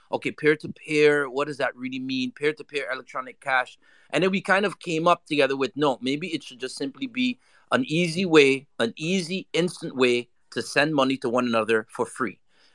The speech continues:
Um, that's also part of what we need to do with adoption is translating all of what we do in the least technical and as layman as possible,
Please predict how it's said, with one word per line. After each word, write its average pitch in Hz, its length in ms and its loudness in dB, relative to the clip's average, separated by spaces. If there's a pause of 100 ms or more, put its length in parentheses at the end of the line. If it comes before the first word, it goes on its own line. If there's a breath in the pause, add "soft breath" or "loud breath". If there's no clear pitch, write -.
(100)
Um, 131 220 6
that's 180 280 2
also 208 300 -2
part 165 260 0
of 120 100 -8
what 135 200 -4
we 139 80 -6
need 127 200 -4
to 120 60 -18
do 120 280 -2
with 110 260 -2
adoption 110 600 0
is 107 380 -6 (260)
translating 160 960 2 (120)
all 156 260 4
of 139 140 -4
what 139 180 0
we 131 80 -8
do 127 400 -4
in 110 260 -10 (160)
the 120 120 -2
least 165 420 -6
technical 139 760 2
and 113 160 -4
as 107 140 -10
layman 139 380 0
as 123 100 -8
possible, 131 640 0